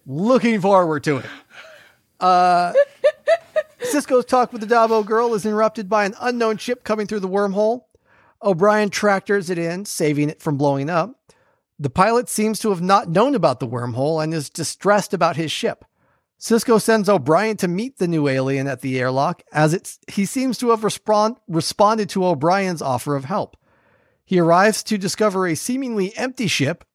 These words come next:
and that the alien has chameleon-like abilities. The alien seems to be in a huge hurry and introduces himself as Tosk, though O'Brien isn't sure if that's its species or personal name. O'Brien leads the alien onto the promenade.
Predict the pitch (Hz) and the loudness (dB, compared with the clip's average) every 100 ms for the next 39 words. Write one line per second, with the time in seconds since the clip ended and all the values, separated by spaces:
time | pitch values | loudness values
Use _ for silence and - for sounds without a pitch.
0 | _ 185 185 190 170 185 220 190 175 160 | _ -2 -2 -4 -2 0 2 0 0 0
1 | 156 - 160 135 139 196 233 233 226 226 | -2 0 2 4 4 4 0 0 0 0
2 | 226 220 240 214 117 85 - _ _ _ | -2 2 2 2 -4 -8 -16 _ _ _
3 | _ 139 165 254 208 247 202 214 - 254 | _ -2 -2 2 2 4 2 2 0 0
4 | 247 262 269 269 262 254 - - 208 220 | 0 0 0 0 0 0 -2 -2 -2 -2
5 | - - 262 160 156 247 196 - 170 185 | -6 -2 0 2 0 0 -4 -4 -4 -2
6 | 220 160 170 240 202 208 180 - 156 160 | -2 -4 -4 -4 -6 -4 -2 2 2 2
7 | - 151 151 - - - 196 101 - - | 0 2 2 0 -8 0 0 0 -12 -16
8 | _ _ _ _ 151 151 139 180 208 185 | _ _ _ _ 2 4 4 4 2 0
9 | 196 165 160 170 151 131 135 135 - - | -4 -4 0 0 2 -2 -2 -4 -6 -2
10 | 202 - 220 208 233 185 - 240 - 151 | -2 -2 -2 -4 -2 -4 0 -4 -2 -4
11 | 123 107 - _ _ _ _ _ _ - | -4 -10 -18 _ _ _ _ _ _ -4
12 | 151 170 175 170 175 151 170 170 180 175 | 2 4 4 4 0 2 2 2 2 2
13 | 170 165 170 165 143 - 247 247 233 254 | 0 0 0 2 -2 0 0 2 0 0
14 | 277 | -4